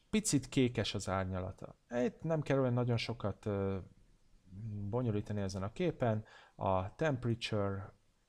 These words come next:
csúszkával egy kicsit elkezdem növelni a színhőmérsékletet, nem nagyon, tehát nem akarom, hogy elmenjen barnába, mert akkor már nagyon instagramos lesz,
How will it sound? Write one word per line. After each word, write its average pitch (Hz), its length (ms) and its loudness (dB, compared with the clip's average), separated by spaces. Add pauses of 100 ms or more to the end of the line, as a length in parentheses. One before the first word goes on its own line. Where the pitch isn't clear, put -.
(340)
csúszkával 104 680 -2
egy 98 220 -6
kicsit - 520 -4
elkezdem 95 600 -4
növelni 92 580 -2
a 90 220 -6
színhőmérsékletet, 113 960 -4
nem 117 160 0
nagyon, 107 420 2
tehát 120 180 -6
nem 113 100 -2
akarom, 98 260 -4
hogy 98 140 -2
elmenjen 92 400 -2
barnába, 135 560 0
mert 127 180 -2
akkor 104 180 -8
már 98 120 -4
nagyon 95 260 -4
instagramos 143 640 -4
lesz, 117 220 -2